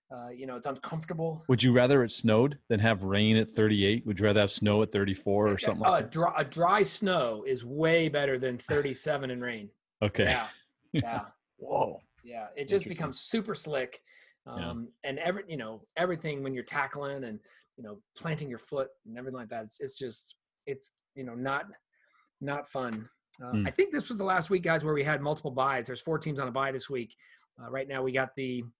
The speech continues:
Speaker 1: uh, pretty good game going right now. You got the Packers at the forty-niners, as, as, um, as you talked about, Shay, they flex that. And then tomorrow night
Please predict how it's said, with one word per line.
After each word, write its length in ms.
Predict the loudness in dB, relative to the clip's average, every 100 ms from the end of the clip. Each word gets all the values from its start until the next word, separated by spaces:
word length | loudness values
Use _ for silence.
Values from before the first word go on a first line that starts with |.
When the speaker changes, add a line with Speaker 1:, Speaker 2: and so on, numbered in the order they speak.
| _ -18
Speaker 1:
uh, 180 | -16 -16 _ _ _ _ _ _ _ _ 0
pretty 160 | 2
good 100 | 4
game 260 | 4 4 4
going 220 | 0 0
right 140 | -2 -2
now. 180 | -2
You 80 | -2
got 160 | -2 -4
the 140 | -8 -10 -20 -20 _ -20 _ _ _ _ _ -2
Packers 400 | 0 0 -2 -2
at 240 | -2 -2
the 80 | -4
forty-niners, 600 | -6 -4 -2 -4 -4 -6
as, 120 | -8 -12 _
as, 200 | -12 -10
um, 320 | -10 -12 -16 -20 _ _ _ _ -16
as 100 | -10
you 80 | -4
talked 220 | -4 -4
about, 180 | -6 -6
Shay, 180 | -4 -4
they 120 | -4
flex 300 | -6 -8 -4
that. 220 | -4 -4
And 80 | -6
then 100 | -8
tomorrow 280 | -2 2 2
night 260 | 2 -2